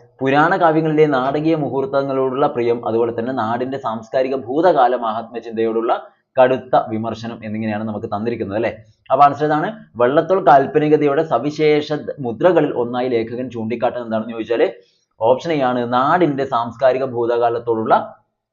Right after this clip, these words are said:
അതിരറ്റ സ്നേഹം എന്നതിൽ പറയുന്നുണ്ട്. നെക്സ്റ്റ്, വള്ളത്തോളിന്റെ കവിതയെ പ്രചോദിപ്പിച്ചത് എന്താണ്?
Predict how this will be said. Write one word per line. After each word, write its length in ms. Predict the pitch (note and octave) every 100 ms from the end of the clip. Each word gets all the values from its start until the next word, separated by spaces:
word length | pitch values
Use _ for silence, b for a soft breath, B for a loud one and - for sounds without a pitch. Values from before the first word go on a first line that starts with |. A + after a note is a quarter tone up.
| _ _ _ _ _ _ _ -
അതിരറ്റ 380 | D#3 D#3 C#3 C#3+
സ്നേഹം 380 | A#2+ A#2+ A#2+ A#2+
എന്നതിൽ 240 | A2+ A2+
പറയുന്നുണ്ട്. 480 | D#3+ C#3 A2 F2 G2
നെക്സ്റ്റ്, 260 | D3+ D#3 G2+ - b b -
വള്ളത്തോളിന്റെ 640 | F3+ G#3 B3+ A3 F3+ F3
കവിതയെ 400 | F3 D3+ D#3+ D#3
പ്രചോദിപ്പിച്ചത് 760 | D#3 D3+ B2+ D3+ D#3 D3 A2+ C3
എന്താണ്? 540 | B2+ A#2 A2 F#2 -